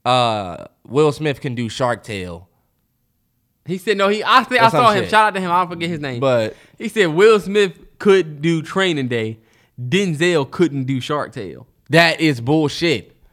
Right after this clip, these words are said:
Speaker 1: One, Will Smith could definitely not do Training Day and win an Oscar for it. He could probably do it, yeah.
Speaker 2: He was
Speaker 1: But
Speaker 2: nominated
Speaker 1: he's not
Speaker 2: same
Speaker 1: gonna
Speaker 2: year.
Speaker 1: do a better job than Will, than, than, than Denzel.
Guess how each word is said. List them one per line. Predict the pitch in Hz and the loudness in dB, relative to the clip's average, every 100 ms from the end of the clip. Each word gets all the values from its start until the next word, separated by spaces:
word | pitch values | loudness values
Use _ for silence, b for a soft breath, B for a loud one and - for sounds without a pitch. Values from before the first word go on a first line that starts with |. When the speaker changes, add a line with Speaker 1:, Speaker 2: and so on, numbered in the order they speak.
| 120 113 | -18 -4
Speaker 1:
One, | 127 190 190 147 143 127 | 4 8 8 6 0 0
Will | 180 196 | 2 2
Smith | 190 190 | 0 -2
could | 175 139 | -2 0
definitely | 135 196 202 196 | 4 4 2 0
not | 190 185 | 0 0
do | 185 | -4
Training | 180 165 156 | -2 -2 0
Day | 139 139 | 2 2
and | 127 | 2
win | 139 | 2
an | |
Oscar | 143 175 - | 2 2 0
for | 92 95 95 | -10 -8 -8
it. | 104 _ | -10 _
He | 135 | -10
could | 135 | -2
probably | 160 175 185 196 | 4 6 6 4
do | 190 147 | 4 4
it, | 113 - | 0 -4
yeah. | - 131 | -4 -2
Speaker 2:
He | 90 | -4
was | - | -8
Speaker 1:
But | 135 | -8
Speaker 2:
nominated | 139 131 131 | -4 -4 -2
Speaker 1:
he's | 143 | 2
not | 180 147 | 4 4
Speaker 2:
same | |
Speaker 1:
gonna | 135 123 | 0 0
Speaker 2:
year. | |
Speaker 1:
do | 127 | 0
a | 117 | 0
better | 123 120 | 0 0
job | 120 120 | 2 0
than | 117 | 0
Will, | 117 117 - | -2 -4 -6
than, | 131 127 117 110 | -4 -4 -4 -6
than, | 127 120 104 | -6 -6 -6
than | 127 120 | -4 -4
Denzel. | 117 107 107 | -6 -6 -6